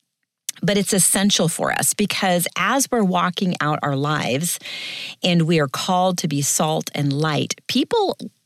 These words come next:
are looking at us. And, you know, if we're not responding any differently than the world is, then what does that say about our God?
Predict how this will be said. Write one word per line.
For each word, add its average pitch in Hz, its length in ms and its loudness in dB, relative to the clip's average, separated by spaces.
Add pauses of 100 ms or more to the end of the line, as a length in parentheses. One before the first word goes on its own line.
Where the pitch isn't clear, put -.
(140)
are 175 160 2
looking 165 800 0
at 151 200 -2 (120)
us. - 640 -2 (920)
And, 208 460 4 (1600)
you 226 140 4
know, 214 160 2
if - 220 0
we're 240 200 2
not 220 300 4
responding 170 1040 2
any 208 260 4
differently 170 760 -2
than 170 180 2
the 156 80 4
world 156 400 2
is, - 300 -2
then 165 340 2
what 208 220 0
does 392 140 -4
that 339 200 -4
say 233 220 0
about 151 240 0
our 135 100 -2
God? 131 400 -4